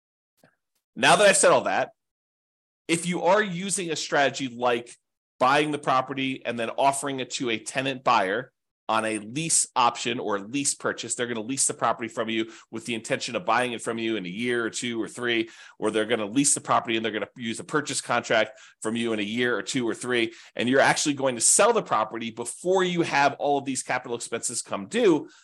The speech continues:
then I hesitantly and reluctantly approve of that particular strategy for the situations where you have a lot of deferred maintenance coming down the pipeline. But you could just as easily get, get caught in that, right? Like, you could say,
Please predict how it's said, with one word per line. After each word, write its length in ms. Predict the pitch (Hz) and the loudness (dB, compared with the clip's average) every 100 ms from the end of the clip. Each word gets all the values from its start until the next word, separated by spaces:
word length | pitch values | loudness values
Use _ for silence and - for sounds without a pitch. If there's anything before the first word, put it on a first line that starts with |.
| _ _ | _ _
then 220 | 117 143 139 | 2 4 6
I 140 | 139 | 2
hesitantly 960 | 135 - 254 226 143 - 92 87 82 - _ _ 113 | 2 2 4 4 -2 -10 -12 -12 -12 -14 _ _ 0
and 220 | 123 113 | 0 0
reluctantly 920 | 123 127 202 - 143 90 104 90 87 | -6 2 2 2 -6 -8 -6 -6 -6
approve 540 | - - - 165 123 107 110 | -10 -8 -4 0 0 0 -2
of 120 | 110 | 2
that 180 | 120 117 | 2 2
particular 380 | - 113 107 | -6 -6 -6
strategy 500 | - 113 104 101 104 - _ - | -4 -2 -2 -4 -8 -10 _ -8
for 300 | - 185 185 | 2 4 4
the 100 | 170 | 4
situations 720 | - 135 127 117 113 110 - | 2 0 -2 -2 -4 -8 -6
where 120 | 117 | -4
you 120 | 104 | -2
have 340 | - 120 127 - | 2 2 2 0
a 60 | 104 | -8
lot 280 | 107 113 | 0 0
of 140 | 110 95 _ _ - | 0 -8 _ _ -10
deferred 420 | 117 - 175 143 | -8 0 0 2
maintenance 380 | 139 131 127 - | -2 -4 -6 -6
coming 260 | - 143 | -4 -4
down 160 | 135 127 | 0 -2
the 60 | 117 | 0
pipeline. 520 | 127 120 107 95 87 - _ _ - | -2 -2 -2 -2 -4 -12 _ _ -10
But 280 | 131 170 170 | 2 4 4
you 120 | 190 | -4
could 360 | 196 - 254 175 | -4 0 0 0
just 340 | - 180 185 | 2 2 2
as 180 | 170 139 | 0 -2
easily 300 | 151 143 143 | 0 -2 -2
get, 260 | 120 123 - - - | -2 -4 -4 -12 -4
get 180 | 139 | -4
caught 240 | - 127 - | 0 0 -2
in 80 | 90 | -8
that, 140 | - | -10
right? 260 | 98 127 - - - | -4 -4 -6 -20 -8
Like, 180 | - 110 | -4 -2
you 100 | 180 | -4
could 160 | 190 156 | -4 2
say, 460 | - 180 143 120 | 6 6 6 4